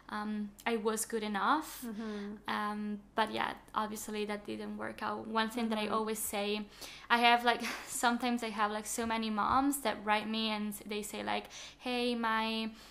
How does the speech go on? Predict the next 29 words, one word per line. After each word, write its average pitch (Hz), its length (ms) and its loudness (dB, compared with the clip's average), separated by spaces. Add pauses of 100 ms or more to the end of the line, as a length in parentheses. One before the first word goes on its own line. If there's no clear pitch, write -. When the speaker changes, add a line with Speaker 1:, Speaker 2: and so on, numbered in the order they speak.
(240)
Speaker 1:
um, 214 440 -6 (180)
twelve 247 420 4
years 233 300 -2
old 226 240 -2
daughter 220 320 0
is 220 560 -4
having, 214 800 -4
going 226 260 0
through 220 220 -6
an 220 100 -2
eating 240 240 -2
disorder. 226 540 -4
What 220 220 -2
can 247 160 -2
I 240 60 0
do 233 180 -6
to 233 160 -8
help 208 260 0
her?" 233 100 -2
And 226 160 -2
I'm 220 140 -2
like, 226 220 2
Speaker 2:
Mm-hmm. 208 460 -4 (360)
Speaker 1:
"You 247 180 2
can, 285 400 4
you 262 140 2
can 285 220 2
tell 233 200 0
her 226 220 0